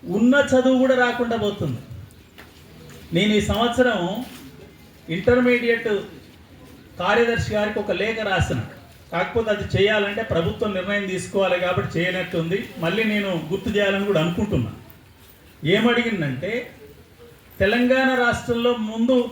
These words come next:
చైతన్య, చైనా బ్యాచ్ అంటాం మనం, చై అంటే చైతన్య,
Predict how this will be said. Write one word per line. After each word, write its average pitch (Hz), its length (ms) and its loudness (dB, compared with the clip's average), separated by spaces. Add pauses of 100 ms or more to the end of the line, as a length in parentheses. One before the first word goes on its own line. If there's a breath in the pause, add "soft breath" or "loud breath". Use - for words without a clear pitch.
(260)
చైతన్య, 226 400 0
చైనా 220 420 0
బ్యాచ్ 214 280 0
అంటాం 190 260 -4
మనం, 143 280 -4 (280)
చై 208 180 2
అంటే 208 280 -2
చైతన్య, 214 480 -2